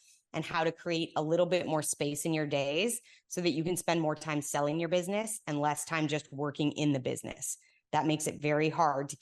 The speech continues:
keep going all the time. It leads to burnout, okay? Third strategy, and then we're wrapped up. So third strategy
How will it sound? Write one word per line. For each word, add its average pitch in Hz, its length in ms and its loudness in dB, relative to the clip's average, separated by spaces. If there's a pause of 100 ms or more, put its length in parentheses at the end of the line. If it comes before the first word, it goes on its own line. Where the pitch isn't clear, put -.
keep 147 280 -2 (180)
going 147 300 4
all 127 120 -2
the - 160 -8
time. 135 140 -2
It 143 160 -4
leads 135 180 -4
to 139 100 -6
burnout, 135 400 -2 (120)
okay? 156 520 -2 (1700)
Third 226 260 6
strategy, 175 580 2 (340)
and 147 160 2
then 175 160 2
we're 208 180 4
wrapped 185 260 4
up. 147 140 0 (180)
So 170 220 -4 (160)
third 254 260 4
strategy 185 580 2